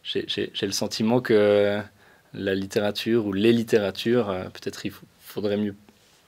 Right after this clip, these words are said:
vaudrait mieux les, les, les présenter au pluriel, euh, en, en Suisse sont, sont, sont très actives, euh, sont très riches. Euh, il y a une sorte de, de, de,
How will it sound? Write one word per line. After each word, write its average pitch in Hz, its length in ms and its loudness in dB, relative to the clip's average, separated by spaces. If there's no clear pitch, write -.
vaudrait 104 380 -2
mieux 110 160 4
les, 98 360 4
les, 98 280 -8
les - 60 -12
présenter 104 440 -2
au 98 80 2
pluriel, 110 520 -2
euh, 92 760 -2
en, 92 220 -10
en 101 80 -6
Suisse 127 300 0
sont, 95 340 -2
sont, 92 440 -10
sont - 180 -10
très 117 240 2
actives, 127 480 -2
euh, 92 180 -6
sont 95 200 -8
très - 200 -4
riches. 110 400 0
Euh, 92 200 -2
il 95 60 -4
y 98 60 0
a 95 40 0
une 95 100 -4
sorte 110 220 -2
de, 98 500 -2
de, 101 360 -4
de, - 240 -12